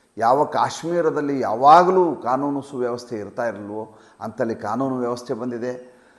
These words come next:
ಅಭಿವೃದ್ಧಿ ಪಥದಲ್ಲಿ ನಡೀತಾ ಇದೆ, ಜೊತೆಗೆ ಜನ ನಿರುಮ್ಮಳವಾಗಿ ಜೀವನ ಮಾಡ್ತಾ ಇದ್ದಾರೆ,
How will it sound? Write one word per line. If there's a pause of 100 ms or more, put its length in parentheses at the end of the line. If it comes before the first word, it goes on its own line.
(260)
ಅಭಿವೃದ್ಧಿ
ಪಥದಲ್ಲಿ
ನಡೀತಾ
ಇದೆ, (480)
ಜೊತೆಗೆ
ಜನ (720)
ನಿರುಮ್ಮಳವಾಗಿ
ಜೀವನ
ಮಾಡ್ತಾ
ಇದ್ದಾರೆ,